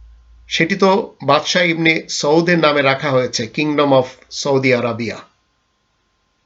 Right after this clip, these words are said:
আমরা তো কেউ এই নামে আপত্তি করি-, করিনি।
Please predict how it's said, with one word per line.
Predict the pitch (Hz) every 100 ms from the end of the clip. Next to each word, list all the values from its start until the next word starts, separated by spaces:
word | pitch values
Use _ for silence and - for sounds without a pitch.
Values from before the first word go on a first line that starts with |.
| _ _ _ _ _ _ _ _ _ _ _ _ _ _ _ _ _ -
আমরা | 117 127 156
তো | 165 175
কেউ | 165 175 180 175 - _ _ -
এই | 143
নামে | 151 151 165
আপত্তি | 147 143 190 208
করি-, | 196 170 131
করিনি। | - 147 143 104 98